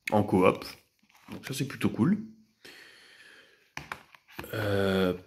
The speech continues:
il est lourd, non ? Non, c'est moi qui rêve. Ouais, c'est moi qui rêve. <laughs> On a ensuite,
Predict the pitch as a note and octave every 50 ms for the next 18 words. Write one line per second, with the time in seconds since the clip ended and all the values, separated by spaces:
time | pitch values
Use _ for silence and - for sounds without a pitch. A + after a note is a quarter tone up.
0 | - - G2+ G2+ G2 F#2 F#2 G2 - - - C3+ A#2 G#2+ B2 D3 - - _ _
1 | - - - - F2 F2 - - A2 C3 C3 - - - G2 G2 G2+ G2 F#2+ F#2+
2 | G2+ G2 - G2+ G2 A2+ - - F#2+ F#2 G2+ G2+ G2 - - - - - - A2
3 | - - - C#3+ C3+ - - - A2+ - - - - - D#3+ D3+ C#3 B2+ - -
4 | - - - - - C3 - - - _ _ - - E3+ F#3 G3+ G3+ G3+ G#3 G3
5 | G3 G3 G3 - - - - - E3 F3 F3 - - - G3 F3 - - - -